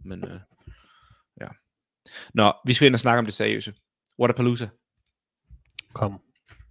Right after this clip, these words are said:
Speaker 1: Hvad vil, når jeg siger Wodapalooza, hvad tænker du så?
Speaker 2: Badeferie.
Speaker 1: Nå, du tænker ikke Juicy Palooza?
Speaker 2: Juicy Palooza? Nej, det tænker jeg ikke. Jeg tænker faktisk på en, øh, der er sådan en,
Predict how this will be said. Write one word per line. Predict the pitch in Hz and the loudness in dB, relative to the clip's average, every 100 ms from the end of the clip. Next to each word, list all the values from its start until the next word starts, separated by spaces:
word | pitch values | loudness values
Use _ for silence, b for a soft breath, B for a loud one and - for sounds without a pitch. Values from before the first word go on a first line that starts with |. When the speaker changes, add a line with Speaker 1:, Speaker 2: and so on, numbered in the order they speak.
| - | -8
Speaker 1:
Hvad | 113 | -6
vil, | 107 - | -6 -4
når | 120 | -6
jeg | |
siger | 127 117 | -2 -2
Wodapalooza, | 104 101 107 104 | -2 -4 -10 -8
hvad | 107 | -8
tænker | - 101 | -8 -12
du | 101 | -12
så? | 95 95 _ _ _ _ _ _ _ _ _ | -12 -16 _ _ _ _ _ _ _ _ _
Speaker 2:
Badeferie. | 117 110 - 98 95 92 _ _ _ _ - - _ _ _ - | 2 2 2 -4 -6 -10 _ _ _ _ -20 -20 _ _ _ -12
Speaker 1:
Nå, | 87 | -12
du | - | -6
tænker | 104 101 | -2 0
ikke | 107 - | 0 0
Juicy | 104 110 | -2 -4
Palooza? | 95 98 101 101 _ _ _ _ _ _ _ | -8 -8 -10 -18 _ _ _ _ _ _ _
Speaker 2:
Juicy | 131 139 - | 0 2 0
Palooza? | 113 - 107 113 - 92 - _ | -4 -4 -4 -4 -4 -8 -8 _
Nej, | 104 | -14
det | 104 | -14
tænker | - 107 | -16 -14
jeg | |
ikke. | 113 | -12
Jeg | 117 | -8
tænker | 151 147 | -6 -6
faktisk | 120 113 | -8 -8
på | 120 | -6
en, | 110 101 | -6 -8
øh, | 95 95 90 | -12 -12 -12
der | |
er | 110 | -12
sådan | - 117 | -10 -8
en, | 110 | -8